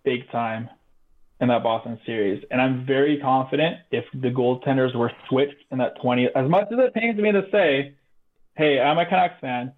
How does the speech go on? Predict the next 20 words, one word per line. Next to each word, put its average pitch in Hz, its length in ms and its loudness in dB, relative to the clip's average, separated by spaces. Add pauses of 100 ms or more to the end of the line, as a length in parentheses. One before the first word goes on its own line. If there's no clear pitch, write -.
(240)
but 123 80 -6
if 123 120 -12
those 143 260 0
goalies 143 320 0
were 139 240 -4
switched 139 280 -2
in 135 100 -4
twenty 135 280 0
eleven, 135 540 0 (680)
I 120 480 2
firmly 131 280 0
believe 120 420 0
Canucks 113 340 -2 (300)
would 123 180 0
have 113 100 -4
won 117 160 0
the 107 80 -6
cup. 107 380 -2 (1200)
And 127 480 2
that's 139 200 0